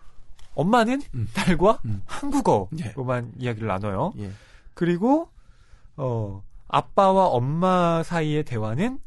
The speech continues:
Speaker 1: 오 퍼센트의 한국어, 이십 퍼센트의 일본어, 이십오 퍼센트의 영어.
Speaker 2: 음.
Speaker 1: 그리고 나머지는
Speaker 2: 침묵.
Speaker 1: 침묵.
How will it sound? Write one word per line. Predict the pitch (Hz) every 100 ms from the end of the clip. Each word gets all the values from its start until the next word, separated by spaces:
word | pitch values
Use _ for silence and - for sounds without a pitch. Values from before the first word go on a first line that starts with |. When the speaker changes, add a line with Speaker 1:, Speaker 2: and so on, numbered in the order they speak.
| - -
Speaker 1:
오 | 143
퍼센트의 | - 262 240 226 190 196 175
한국어, | 185 156 131 180 269 - - -
이십 | 143 170 240
퍼센트의 | 208 202 165 - 156
일본어, | 120 101 107 147 262 - - - -
이십오 | 143 196 135
퍼센트의 | 151 226 196 151 139 107
영어. | 85 90 82 - 131
Speaker 2:
음. | 110 92 - - - - -
Speaker 1:
그리고 | 107 107 170
나머지는 | 131 107 107 113 190 - -
Speaker 2:
침묵. | - 113
Speaker 1:
침묵. | 98 180